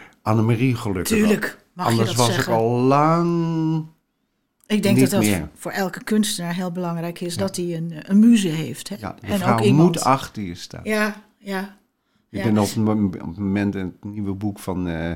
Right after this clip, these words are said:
Speaker 1: missus Degas aan het, eh, lezen. En, eh, ja, dan, eh, dat, dat, eh, met het ballet en dergelijke.
Speaker 2: Ja,
Speaker 1: Ja,
Speaker 2: dat
Speaker 1: dat
Speaker 2: even, zullen we even uitleggen. Dat is die schilder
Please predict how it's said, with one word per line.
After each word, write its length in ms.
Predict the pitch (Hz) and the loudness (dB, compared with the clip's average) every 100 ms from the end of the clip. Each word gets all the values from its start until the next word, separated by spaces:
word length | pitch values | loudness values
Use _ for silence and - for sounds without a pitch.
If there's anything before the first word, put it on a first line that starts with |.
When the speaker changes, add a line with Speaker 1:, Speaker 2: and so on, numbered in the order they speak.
| - - - | -10 -20 -12
Speaker 1:
missus 360 | - 98 98 85 | -6 -4 -4 -4
Degas 560 | 104 92 87 104 101 90 | -2 -2 -2 -2 -2 -2
aan 240 | 90 82 | -4 -4
het, 240 | 80 - | -6 -6
eh, 400 | 82 78 78 73 73 76 - - | -6 -4 -4 -4 -8 -10 -14 -16
lezen. 640 | 80 73 80 - 104 123 _ _ _ _ _ _ _ _ | -10 -8 -8 -10 -14 -14 _ _ _ _ _ _ _ _
En, 320 | 80 78 78 | -8 -6 -6
eh, 300 | 85 - - | -8 -12 -14
ja, 300 | - - - | -12 -12 -12
dan, 240 | 85 80 - | -10 -10 -10
eh, 80 | - | -14
dat, 200 | 87 - | -18 -16
dat, 180 | - - | -18 -18
eh, 40 | - | -20
met 320 | - _ _ | -20 _ _
het 100 | - | -20
ballet 400 | - 85 98 101 | -8 -6 -4 -6
en 140 | - 82 | -6 -6
dergelijke. 760 | 87 73 73 - 71 69 - | -6 -6 -10 -10 -10 -12 -12
Speaker 2:
Ja, 100 | - | -2
Speaker 1:
Ja, 60 | 226 | 2
Speaker 2:
dat 140 | 233 | 2
Speaker 1:
dat 100 | 233 | 0
Speaker 2:
even, 280 | 247 254 240 | -6 -6 -6
zullen 180 | 233 214 | -6 -6
we 60 | 208 | -6
even 120 | 226 | -4
uitleggen. 320 | 208 196 202 233 | -4 -4 -8 -8
Dat 140 | 233 | -6
is 160 | 220 202 | -6 -6
die 100 | 185 | -4
schilder 500 | - 269 302 196 | -2 -2 -2 -4